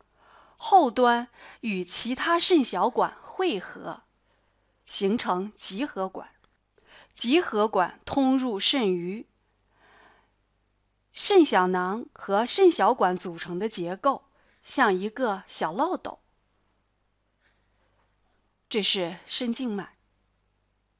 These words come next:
接下来，请你分析一下肾单位里的血液流动情况，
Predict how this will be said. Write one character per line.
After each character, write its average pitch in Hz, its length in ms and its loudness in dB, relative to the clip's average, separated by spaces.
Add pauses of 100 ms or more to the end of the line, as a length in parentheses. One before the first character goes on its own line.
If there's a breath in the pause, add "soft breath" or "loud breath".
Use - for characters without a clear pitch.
(1400)
接 349 220 -2
下 311 200 -2
来， - 240 -14 (1700)
请 262 280 0
你 190 100 4
分 349 320 6
析 233 160 -4
一 160 120 -16
下 - 240 -12 (1400)
肾 302 400 2
单 339 240 6
位 370 180 6
里 180 160 -2
的 180 180 -2
血 302 220 0
液 185 140 -2
流 180 200 -8
动 330 200 0
情 - 240 -8
况， - 180 -12